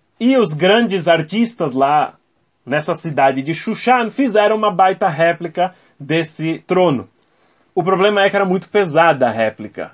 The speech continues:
e não tinha como mover de Shushan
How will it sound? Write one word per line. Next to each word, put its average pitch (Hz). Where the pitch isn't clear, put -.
e 143
não 165
tinha 202
como 185
mover 170
de 196
Shushan 214